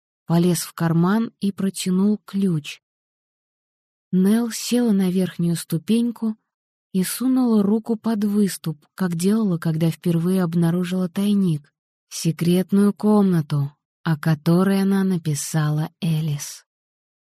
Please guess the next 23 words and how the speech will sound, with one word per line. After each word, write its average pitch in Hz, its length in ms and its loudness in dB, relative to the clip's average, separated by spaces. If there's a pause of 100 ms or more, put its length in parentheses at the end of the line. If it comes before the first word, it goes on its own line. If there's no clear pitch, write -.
(500)
Комнату, 170 640 2
где 160 260 0
они 170 240 2
никогда 180 680 0
не 202 260 2
были 202 280 2
вместе. 180 800 -2 (680)
Каждую 202 540 2
ночь 208 400 4
с - 40 -10
тех - 280 -4
пор, 196 240 0
как 170 260 0
Дороти 180 440 0
удочерила 175 680 2
ее, 160 420 0 (500)
Нелл 233 420 6
лежала 220 500 2
в - 100 -10
постели, 220 760 -2
страшась 202 840 -4
этого 202 300 0
момента, 208 760 2